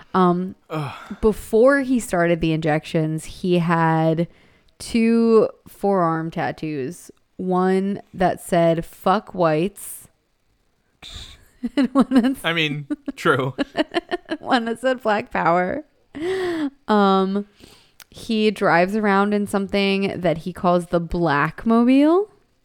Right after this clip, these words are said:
Speaker 1: <laughs> which is like a, like an old shitty Buick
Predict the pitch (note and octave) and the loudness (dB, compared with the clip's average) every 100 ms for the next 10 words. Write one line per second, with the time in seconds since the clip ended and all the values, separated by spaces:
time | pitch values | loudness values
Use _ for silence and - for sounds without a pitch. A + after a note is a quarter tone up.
0 | _ _ _ _ - - - - D#3+ - | _ _ _ _ -20 -20 -18 -16 -16 -14
1 | C#3+ - E3 E3 F#3 - C#4 - D#4 F4 | -14 -14 -14 -14 -14 -8 -6 -4 0 4
2 | C#4 C#4 D#4 A#3+ C4+ B3+ C4 C4 B3+ A#3+ | 6 6 4 2 2 2 4 6 6 4
3 | - B3 A#3+ - A3 A3 A3+ B3 A#3+ A3 | 0 -2 -2 0 2 2 -2 -8 -4 -4
4 | A3 G3 F#3 A3 D4+ F4 - | -4 -2 0 2 0 -2 -10